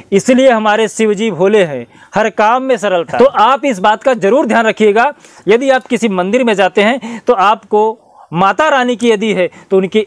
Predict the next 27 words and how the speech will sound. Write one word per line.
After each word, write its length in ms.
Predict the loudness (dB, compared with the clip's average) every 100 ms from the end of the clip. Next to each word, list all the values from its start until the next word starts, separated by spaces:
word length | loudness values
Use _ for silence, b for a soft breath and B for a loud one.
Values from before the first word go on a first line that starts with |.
| 0
एक 160 | -2 0
परिक्रमा 360 | -2 0 0 2
करनी 320 | 0 0 0
है। 220 | -2 -4 B B 0
यदि 220 | 0 2
आप 160 | 0 0
श्री 180 | 0 2
राम 240 | 2 0
जी 100 | -2
के, 160 | 0 0
कृष्ण 280 | 0 -2 -2
जी 140 | -2
के, 140 | 2 0
विष्णु 240 | 0 -4
जी 120 | -2
के 100 | -2
मंदिर 300 | -2 0 0
में 60 | 2
जाते 300 | 0 2 0
हैं 420 | 0 -4 -12 -10
तो 120 | 0 0
आपको 300 | 0 -2 -4
चार 380 | -2 0 0
बार 140 | 0 -2
परिक्रमा 400 | -4 -2 -2 0
करनी 300 | -2 -2 -2
है, 240 | -4 -6